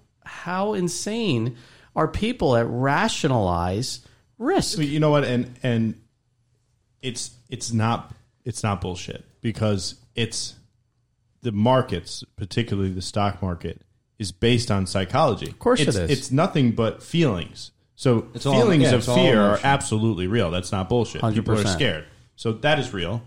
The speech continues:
Speaker 2: And the effects on, on the pricing of, of the stock market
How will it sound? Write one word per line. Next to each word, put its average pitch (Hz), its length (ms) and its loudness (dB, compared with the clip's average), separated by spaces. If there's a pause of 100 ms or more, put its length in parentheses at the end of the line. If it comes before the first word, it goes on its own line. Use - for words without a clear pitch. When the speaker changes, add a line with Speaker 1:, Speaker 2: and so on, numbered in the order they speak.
(280)
Speaker 2:
And 110 280 0
the 110 140 -2
effects 131 440 -2
on, 104 260 -2
on 104 160 -2
the 95 60 -4
pricing 113 520 -4
of, 98 160 -4
of 92 220 -8
the 90 80 -8
stock 101 340 -6
market 90 400 -6